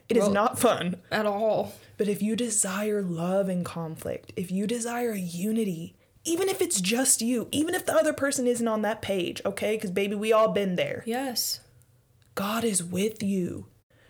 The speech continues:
Speaker 1: You can still make our Heavenly Father proud from how you do it. Like I said, girl, I'm not texting you. When I watched this T V show, Lexi was over there making God proud by not responding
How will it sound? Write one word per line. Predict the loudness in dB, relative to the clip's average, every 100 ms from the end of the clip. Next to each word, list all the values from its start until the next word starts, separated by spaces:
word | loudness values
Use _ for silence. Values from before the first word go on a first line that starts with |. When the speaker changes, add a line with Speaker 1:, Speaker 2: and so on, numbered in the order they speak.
| _
Speaker 1:
You | -4 0
can | 2
still | 2 2 2 0 2
make | 2 2 2 0
our | 0
Heavenly | 2 2 4 2
Father | 0 -2 0 0 0
proud | -2 -4 0 2 2 2 0 -6 -20 -20 _ -10
from | -2 0
how | 2
you | 2 2
do | 2 4 4
it. | 2 -4 -12 -20 -8 0
Like | 2
I | 4 4
said, | 4 4
girl, | 2 2
I'm |
not | 2 0
texting | 0 0 0 2
you. | 2 2 0 -10 _ _
When | 0 2
I | 6
watched | 4 4
this | 0
T | 0 0
V | 0 0
show, | 0 2 4 2 -4 -20 _ -4
Lexi | -2 0 0
was | 2 2
over | 2 4
there | 4
making | 4 0 0 0
God | 0 0 0 -2
proud | -4 0 2 0 -2 -6 _ _ _ _ _ _ _ _ 0
by | 0
not | 2 2 2
responding | 0 0 0 0 0 0 0 -2 -4 -6